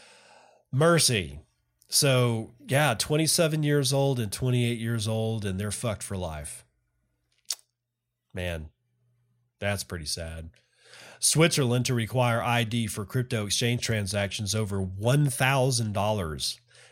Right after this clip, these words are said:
Andriy Shevchenko is writing for Cointelegraph sometime this morning. The Swiss Financial Market Super-, Supervisory Authority passed an anti-money laundering provision on February the seventh.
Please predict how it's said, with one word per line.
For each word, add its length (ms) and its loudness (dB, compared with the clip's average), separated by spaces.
Andriy 360 2
Shevchenko 1000 -2
is 200 -4
writing 260 -2
for 140 -10
Cointelegraph 960 -2
sometime 480 -2
this 240 -4
morning. 500 -4
The 80 0
Swiss 340 4
Financial 540 0
Market 420 -4
Super-, 560 -4
Supervisory 840 0
Authority 640 -4
passed 360 -2
an 80 -4
anti-money 580 -2
laundering 440 -2
provision 460 -6
on 140 -4
February 460 -4
the 120 -6
seventh. 520 -4